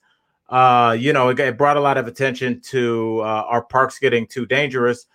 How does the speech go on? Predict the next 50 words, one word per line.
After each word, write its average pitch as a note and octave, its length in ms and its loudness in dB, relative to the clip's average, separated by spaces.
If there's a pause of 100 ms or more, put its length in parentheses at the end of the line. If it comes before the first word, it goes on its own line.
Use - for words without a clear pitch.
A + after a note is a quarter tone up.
(300)
And B2 220 -4
some B2 160 -4
experts, C#3 640 -2
uh, A2 380 2 (200)
there B2+ 160 4
at B2+ 80 0
the - 80 -8
park, B2 460 0 (200)
uh, A#2+ 200 2
or A#2 100 -2
just C3 220 -6
people B2 200 -6
that A#2 140 -2
kind A#2+ 160 -2
of, G2+ 160 -6 (460)
uh, F#2+ 560 -2
look A#2+ 240 -6
over A#2+ 200 2
all B2 120 4
our A#2 100 2
national A2+ 340 -4
parks A#2 300 -2
say A#2+ 160 2
that, A2+ 340 0
uh, G#2+ 440 -4 (580)
you C3+ 120 2
know, A2+ 320 0 (340)
there, C3 320 0
there's C#3+ 200 2
always, D3 260 2
obviously, B2 400 -2
as G2+ 100 -6
you B2 140 -6
saw, A#2 380 -4
as A2 220 -8
we A#2+ 80 -8
saw A#2+ 200 -2
with G#2 100 -6
your A2 80 -4
pictures, A#2 460 -4
an A2+ 80 0
element A2 320 0
of F2 100 -12
danger. G#2+ 640 -2 (480)
But B2 160 2
at B2 140 0
the A#2 80 -8
same B2+ 260 0
time, C3 540 0
uh, G#2+ 540 0